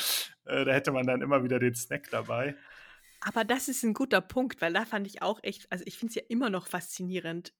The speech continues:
Speaker 2: ähm, in Lieseberg und in Grüner Lund so auch,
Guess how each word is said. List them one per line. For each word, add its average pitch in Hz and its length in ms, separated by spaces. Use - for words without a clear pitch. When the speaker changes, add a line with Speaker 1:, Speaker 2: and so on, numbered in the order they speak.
Speaker 2:
ähm, 170 480
in 190 260
Lieseberg 190 540
und 185 100
in 175 140
Grüner 170 320
Lund 196 260
so - 300
auch, 196 360